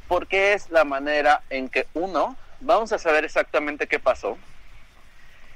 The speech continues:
y a partir de ahí tener un contexto. Y lo segundo es tener lecciones para el futuro,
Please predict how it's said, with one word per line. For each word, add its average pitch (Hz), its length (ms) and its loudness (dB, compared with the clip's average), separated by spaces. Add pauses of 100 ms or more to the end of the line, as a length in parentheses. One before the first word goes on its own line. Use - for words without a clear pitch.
y 135 100 -2
a 131 80 4
partir 160 400 0
de 160 80 0
ahí 156 140 0
tener 139 280 -4
un 147 140 -6
contexto. 117 520 -8 (100)
Y 147 100 -2
lo 147 140 -2
segundo 165 520 -2
es 165 300 -2 (500)
tener 160 360 0
lecciones 180 560 -2
para 131 260 6
el 123 120 0
futuro, 147 500 -4